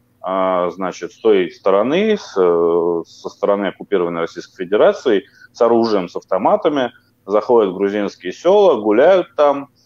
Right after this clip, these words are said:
их фотографируют и уходят обратно. Вот такой случай был, по-моему, год назад, ну, ты помнишь. А, такой же случай произошел сейчас. Вам, может быть, кажется, что это что-то такое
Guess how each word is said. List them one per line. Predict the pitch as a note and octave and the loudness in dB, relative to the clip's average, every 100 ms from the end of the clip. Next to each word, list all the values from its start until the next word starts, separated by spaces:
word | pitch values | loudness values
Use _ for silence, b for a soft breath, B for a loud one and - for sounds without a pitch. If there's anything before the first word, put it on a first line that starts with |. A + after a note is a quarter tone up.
| _ - | _ -20
их | - | -18
фотографируют | - F2+ E2+ E2 E3 F#3+ F3+ D3 - | -14 -8 -6 -4 -2 2 2 2 0
и | G#2 | 0
уходят | A#2+ - D#3 D3+ | 0 4 2 2
обратно. | G#2+ E2+ E2+ - _ - _ b _ | 0 0 -2 -2 _ -20 _ b _
Вот | - D#3 A2+ | -2 0 0
такой | - C#3 | 2 2
случай | - C3 B2+ G2+ | 2 -4 -4 -6
был, | F#2 G#2+ G2+ F2 | 2 4 6 2
по-моему, | - F2+ E2+ D#2+ E2+ | -2 -4 -4 -10 -2
год | D#3 G#3 | -2 0
назад, | G3 E3+ D#3+ D#3 | 0 2 2 0
ну, | B2 | -8
ты | G#2+ | -8
помнишь. | - G#2 G2 F2+ - _ b b _ | -2 -2 -2 -12 -16 _ b b _
А, | F2+ F2+ F2+ F2 | -6 -4 -4 -2
такой | F#2 - C4 | 0 2 2
же | C3+ | 0
случай | - C#3+ C#3+ | -2 -2 -2
произошел | C3 F#2+ F#2+ F#2+ C#3 C3+ | -4 -2 0 0 0 -2
сейчас. | - A#2 - D2 - - _ _ _ _ | -6 -8 -4 -4 -4 -12 _ _ _ _
Вам, | G2 A#2 | -2 0
может | C#3 C#3+ B2+ | 0 0 -2
быть, | B2+ | -4
кажется, | - C3+ A#2+ G#2+ A2 | 0 2 2 -2 -8
что | - A2+ | -6 -2
это | G#2+ | -2
что-то | - A2 F#2 - | -4 -8 -6 -6
такое | - A2 G#2+ G2+ F#2 | -4 2 4 6 4